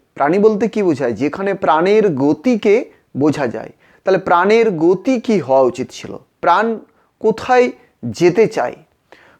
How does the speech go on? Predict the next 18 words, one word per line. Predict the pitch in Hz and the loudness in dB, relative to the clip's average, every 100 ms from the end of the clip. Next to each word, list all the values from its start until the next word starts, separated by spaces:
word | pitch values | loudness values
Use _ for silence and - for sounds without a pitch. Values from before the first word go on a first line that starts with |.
| - | -2
প্রাণ | - 175 208 208 135 | 2 2 2 -4 -4
যেতে | 160 160 190 190 | -4 -2 -2 2
চায় | 202 226 240 - _ _ - | 2 2 -2 -10 _ _ -2
চেতনাতে, | 180 180 202 190 170 135 175 277 - _ _ - | 0 2 2 2 0 0 0 -2 -8 _ _ -2
চৈতন্যে। | 202 196 190 185 120 117 110 - _ _ _ - | 4 4 4 0 0 -4 -12 -16 _ _ _ 0
তাহলে | 160 143 | 0 0
প্রাণের | 151 143 196 226 202 | 0 2 4 4 4
গতি | 175 180 233 214 | 2 2 0 0
যে | 233 - | 0 2
চৈতন্যে | 190 190 214 220 220 226 226 214 - _ _ - | 2 2 0 0 2 2 0 -2 -12 _ _ -10
যুক্ত | 110 156 190 - 214 131 | -2 0 -2 0 0 2
হওয়া, | 123 123 262 - _ _ _ | 0 0 -2 -12 _ _ _
সেই | - - 202 233 208 156 | -6 2 4 4 2 4
গতি | 170 262 262 - | 4 2 0 0
সম্পর্কে | 233 214 220 - 196 175 | -2 0 -2 0 0 0
কোনো | 180 175 131 | -2 -2 0
ধারণা | 139 175 196 220 226 - | 2 4 4 2 0 0
এই | 175 | 2